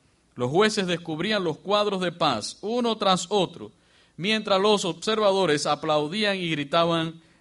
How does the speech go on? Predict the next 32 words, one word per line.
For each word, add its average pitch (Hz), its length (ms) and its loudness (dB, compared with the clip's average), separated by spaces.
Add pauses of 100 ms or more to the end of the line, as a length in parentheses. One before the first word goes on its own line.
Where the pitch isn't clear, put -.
de 143 180 -2
alegría. 147 680 0
Las 135 200 -2
tensiones 160 500 -4
aumentaban. 127 680 -4 (640)
Solo 240 320 2
quedaban 202 560 2
dos 220 220 0
cuadros 180 420 0
por 160 180 -6
descubrir. 151 640 -4 (540)
Mientras 175 440 2
un 247 220 0
juez 190 360 2
quitaba 202 400 0
la 202 120 2
cubierta 214 480 0
de 196 140 2
uno, 151 400 0 (480)
un 220 140 -4
gran 240 240 2
silencio 214 420 0
cayó 185 360 4
sobre 220 320 2
la 196 100 2
multitud. 180 640 -2 (680)
Un 180 160 0
lago 208 360 4
suave 196 680 4
como 170 320 0
espejo 175 540 2
reflejaba 160 840 0